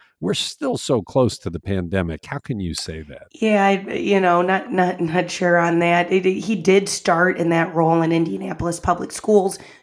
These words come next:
Speaker 2: just a few months into the pandemic. So he was there during the height and heat of all the changes in remote learning. So, I mean, he did have a leadership role during the pandemic. The outcomes after that, I can't really say, but we do know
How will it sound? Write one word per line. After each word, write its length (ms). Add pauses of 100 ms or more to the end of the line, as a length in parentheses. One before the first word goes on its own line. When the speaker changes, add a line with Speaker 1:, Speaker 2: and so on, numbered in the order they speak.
Speaker 2:
just 180
a 40
few 240
months 300
into 240
the 120
pandemic. 680
So 180
he 180
was 380 (360)
there 260
during 560
the 120
height 360
and 160
heat 480
of 160
all 180
the 140
changes 580
in 100
remote 380
learning. 640 (420)
So, 240
I 60
mean, 160
he 100
did 160
have 180
a 40
leadership 560
role 220
during 320
the 80
pandemic. 600
The 140
outcomes 400
after 360
that, 200
I 60
can't 260
really 220
say, 320
but 260 (260)
we 120
do 180
know 460